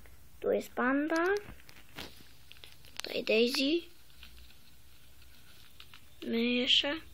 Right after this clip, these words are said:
Czy tam jest słonecznik? Co, to tutaj są zabawki, takie krokodyl. Tutaj taki diabełek.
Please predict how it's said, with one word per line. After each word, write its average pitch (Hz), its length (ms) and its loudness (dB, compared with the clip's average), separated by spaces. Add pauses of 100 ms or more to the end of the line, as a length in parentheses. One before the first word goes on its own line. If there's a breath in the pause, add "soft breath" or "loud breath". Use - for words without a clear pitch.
(1200)
Czy - 100 -2
tam - 240 -8
jest 247 360 0
słonecznik? 247 760 -4 (1800 loud breath)
Co, - 200 2 (260)
to 247 60 0
tutaj 277 340 8
są 262 200 8
zabawki, 226 460 6
takie - 300 2
krokodyl. 269 880 8 (4000 loud breath)
Tutaj 226 320 6
taki - 300 2
diabełek. 254 1120 4